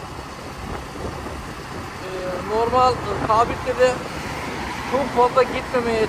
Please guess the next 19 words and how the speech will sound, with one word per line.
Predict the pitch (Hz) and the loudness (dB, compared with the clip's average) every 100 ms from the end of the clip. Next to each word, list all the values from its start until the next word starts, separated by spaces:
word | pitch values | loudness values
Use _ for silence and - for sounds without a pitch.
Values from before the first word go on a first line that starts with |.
| - | 4
çalıştım. | 233 262 233 - 226 - | 4 4 2 0 -2 4
Hatta | 208 247 254 240 233 - 220 | 4 4 4 6 4 2 0
şehirler | 220 226 247 | 0 4 4
arası | 247 240 220 226 214 | 4 2 0 -2 2
yolculuğumda | 226 226 226 233 226 220 254 233 | 2 2 0 0 0 4 4 4
bile, | 208 208 | 2 2
e, | 220 - - 247 - - - - 180 185 185 185 185 190 190 190 190 185 175 - - - - - - - - - - - - - | 0 -4 -6 -6 -6 -6 -6 -6 -6 -6 -4 -4 -2 -2 -4 -4 -4 -4 -4 -6 -6 -8 -8 -8 -8 -8 -10 -10 -10 -10 -10 -8
sürekli | 269 285 262 262 233 240 - - - - - - - 165 180 | -2 2 2 2 4 4 2 -6 -6 -8 -6 -8 -8 -4 2
yavaşlamalı, | 220 240 220 226 233 233 226 247 208 | 4 6 4 2 0 2 2 0 0
durmalı | 233 226 214 240 247 - - - | -2 2 2 6 6 4 -2 -4
gitmeye | 214 226 233 233 | -4 -2 0 2
çalıştım. | 220 214 - 202 185 - - | 2 2 0 -4 -4 -6 -2
Vitesi | 226 240 233 | -2 -2 4
dörde | 233 233 233 233 | 6 6 6 6
attım, | 226 - 233 226 214 | 6 2 -2 0 4
beşe | 214 233 | 4 4
attım, | 240 233 - 233 233 233 - | 2 2 0 0 0 0 0
yavaşladım, | 214 233 240 - - - 466 - - - - - - - - | 2 4 2 2 0 2 0 0 -6 -6 -6 -6 -8 -10 -8
e, | 392 | -6